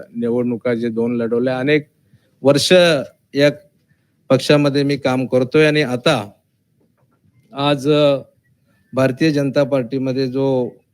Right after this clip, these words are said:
प्रवेश होतोय, तो ज्या दोन निवडणुका मी एक व्हिजन ठेवून त्या ठिकाणी लढवल्या आणि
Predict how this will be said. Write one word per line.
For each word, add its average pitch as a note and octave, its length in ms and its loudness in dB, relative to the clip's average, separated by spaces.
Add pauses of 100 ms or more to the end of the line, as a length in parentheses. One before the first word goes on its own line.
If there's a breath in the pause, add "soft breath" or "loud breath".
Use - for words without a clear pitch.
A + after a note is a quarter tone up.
(120)
प्रवेश B2 380 -2
होतोय, B2+ 300 -2
तो C#3 520 -4 (840 soft breath)
ज्या D3 540 2 (1160)
दोन E3 320 4
निवडणुका C#3 640 -2 (1300)
मी D#3 500 0 (320)
एक D3 200 -6
व्हिजन D#3+ 600 -2 (760)
ठेवून D3+ 420 -2
त्या - 400 -4
ठिकाणी C#3 480 -2
लढवल्या A#2+ 360 0 (1400)
आणि E3 580 2